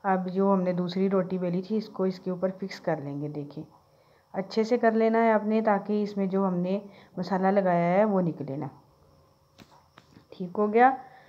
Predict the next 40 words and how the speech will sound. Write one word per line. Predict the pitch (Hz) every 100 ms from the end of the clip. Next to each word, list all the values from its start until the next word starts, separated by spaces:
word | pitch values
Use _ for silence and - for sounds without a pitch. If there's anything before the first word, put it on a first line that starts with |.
| - _ _ _
तो | 185
मेरी | 190 196
आपसे | 202 196 196 220
रिक्वेस्ट | 196 190 190 196 226
है, | 226
जो | 202 180
भी | 185
मेरे | 190 190
चैनल | 190 185
को | 180 190
देखें | 175 175 170 208
या | 208
देख | 170 170 175
रहे | 175
होंगे, | 175 175 190
तो | 196
प्लीज़, | 196 - 196 208 226 240
प्लीज़ | 240 202 208 220 208
मेरे | 196
चैनल | 180 170 175 170
को | - 180
ज़रूर | 175 175 208 233
सब्सक्राइब | 226 220 - 202 196
कीजिएगा। | 196 202 208 208 202 208 208 - - - -
इस | 220 226
तरह | 208 196
की | 180 190 208
और | 196 190 202
मज़ीद | 185 175 208 233
वीडियो | 214 185 185
देखने | 170 170 170 170
के | 160
लिए | 165 190
मेरे | 196 170 165
चैनल | 165 160 160
को | 156 180 190 214 - - - - _ -
ज़रूर, | 220 247 262 254
ज़रूर | 196 226
सब्सक्राइब | 220 190 - 151 151
कीजिएगा। | 147 - 139 - -